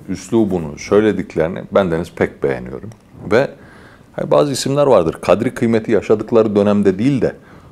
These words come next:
sonraki nesillerce, ziyadece bilinir ya, onlardan birisi olacak diye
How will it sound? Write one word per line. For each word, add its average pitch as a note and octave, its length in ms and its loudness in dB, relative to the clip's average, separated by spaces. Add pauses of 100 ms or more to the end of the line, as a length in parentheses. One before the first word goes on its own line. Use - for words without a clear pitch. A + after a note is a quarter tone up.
sonraki C#3 560 0
nesillerce, E2+ 680 2 (160)
ziyadece F#2 760 4
bilinir A2 320 2
ya, - 200 -6 (320)
onlardan E3 600 0
birisi E3+ 260 -2
olacak B2 560 2
diye - 220 -4